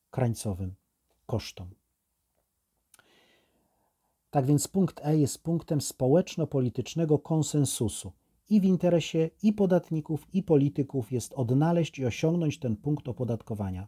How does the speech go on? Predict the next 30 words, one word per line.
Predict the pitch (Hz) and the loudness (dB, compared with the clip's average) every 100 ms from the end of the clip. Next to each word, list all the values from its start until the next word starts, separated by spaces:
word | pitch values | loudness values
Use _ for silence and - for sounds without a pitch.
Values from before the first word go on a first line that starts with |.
| - | -8
produkcji | 156 165 180 _ - 139 - _ _ _ _ _ _ _ _ _ - | -6 -4 -6 _ -14 -12 -14 _ _ _ _ _ _ _ _ _ -6
i | |
wpływów. | 120 - 107 90 95 - _ _ _ _ _ | -6 -4 -4 -4 -8 -18 _ _ _ _ _
Ale | - 135 | -2 -2
to | 135 | 2
nie | 143 139 | 2 2
jest | 151 - | 0 -4
punkt | 131 131 | -6 -6
stały. | - 151 113 101 | -6 -2 -2 0
Może | 160 139 | 0 -2
się | - | -2
zmieniać | 98 117 151 123 | 0 0 2 0
w | |
zależności | 107 107 117 107 107 | 0 -2 -2 -6 -8
od | - | -8
sytuacji, | 98 104 131 151 120 | -10 -6 -6 -4 -4
może | 107 101 | -4 -2
oznaczać | 98 107 95 | -4 -4 -6
bardzo | 92 101 98 | -4 -4 -4
niskie | 98 139 - 117 | -2 -4 -4 -8
albo | 101 104 | -6 -6
nawet | 95 95 | -4 -4
bardzo | 101 95 98 | -6 -6 -8
wysokie | 95 143 - | -8 -10 -10
opodatkowanie. | 127 123 113 - 117 110 104 | -10 -8 -10 -10 -10 -6 -6
Na | |
przykład | 98 - 104 | -8 -12 -14
w | |
czasie | - 104 101 | -14 -12 -10
wojny | 113 127 123 | -8 -8 -8